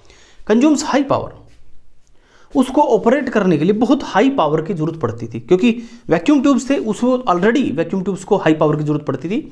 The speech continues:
Require high operating voltage, जैसे इसमें बता दिया कि एक वैक्यूम ट्यूब को लगभग सौ वोल्ट के करीब की जरूरत पड़ती थी और उसमें वैक्यूम ट्यूब्स भी बहुत सारी यूज़ होती थी। Have limited life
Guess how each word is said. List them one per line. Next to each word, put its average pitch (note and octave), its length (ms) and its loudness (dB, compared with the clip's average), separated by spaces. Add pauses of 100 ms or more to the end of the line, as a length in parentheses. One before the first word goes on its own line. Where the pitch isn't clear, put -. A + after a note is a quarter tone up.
(720)
Require C4 360 0 (120)
high C4+ 200 0
operating F3+ 420 -2
voltage, B2+ 280 -2
जैसे D3 220 -2
इसमें D#3+ 180 -2
बता D3+ 200 0
दिया G3+ 160 -2 (500)
कि - 60 -20 (160)
एक A3+ 100 0
वैक्यूम G3+ 340 0
ट्यूब F#3+ 160 -2
को F3+ 60 0
लगभग F3+ 360 2
सौ B3+ 220 0
वोल्ट D#3+ 240 2
के D3+ 100 -2
करीब C#3 220 -4
की C3+ 60 -10
जरूरत A#2+ 280 -8
पड़ती G#2+ 220 -12
थी - 180 -16 (440)
और F3+ 100 4
उसमें G#3 220 2
वैक्यूम G3+ 320 2
ट्यूब्स A3 220 -2
भी E4 100 0
बहुत F3+ 240 2
सारी F3+ 220 0
यूज़ C#3+ 160 -2
होती A#2+ 200 -10
थी। - 140 -20 (1080)
Have C4 200 2
limited B3+ 480 6
life A2 260 0